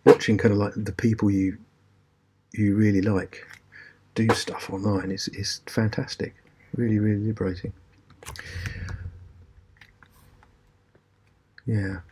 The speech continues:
I'm not sure what's going on here with this beard, but it's a bit too thin and reedy, but it'll do for the time being. We'll take a bit out of this as well.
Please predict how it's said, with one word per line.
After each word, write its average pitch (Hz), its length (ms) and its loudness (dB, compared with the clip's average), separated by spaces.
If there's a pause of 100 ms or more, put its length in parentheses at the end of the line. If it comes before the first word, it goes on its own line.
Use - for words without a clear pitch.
(300)
I'm 127 120 2
not - 120 0
sure 123 120 -2
what's 117 120 0
going 110 240 4
on 104 120 4
here 98 180 2
with 98 100 0
this 98 120 0
beard, - 460 -4 (1040)
but - 340 -4 (920)
it's - 140 -14
a - 40 -16
bit - 140 -2
too 107 160 0
thin 101 460 0 (420)
and 107 280 -2
reedy, 104 320 -2 (200)
but - 120 -4 (1200)
it'll 110 160 2
do 107 120 6
for - 100 -6
the 92 60 -6
time 95 260 -2
being. 95 280 -4 (580)
We'll 110 120 -6
take 120 240 -4
a - 20 -6
bit - 180 0
out 101 160 -4
of 98 60 -4
this - 320 -6 (240)
as 98 160 -6
well. 104 360 -6